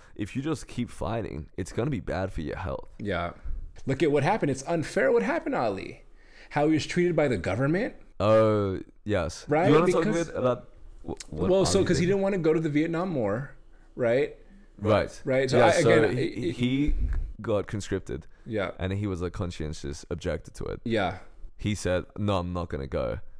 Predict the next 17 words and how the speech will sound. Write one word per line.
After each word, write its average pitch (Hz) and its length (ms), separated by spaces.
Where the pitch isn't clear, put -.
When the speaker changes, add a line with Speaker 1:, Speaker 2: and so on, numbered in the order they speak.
Speaker 1:
even 98 220
though 87 180
they, 82 440
he 98 140
had 87 240
to 71 80
go. 50 220
Speaker 2:
Yeah. 98 320
Speaker 1:
Right? 87 300
Right. 95 400
Yeah. 98 180
Speaker 2:
Right. 98 220
Speaker 1:
He 120 120
was 123 120
very 127 180
anti-war. 87 800
Speaker 2:
Yeah. 107 260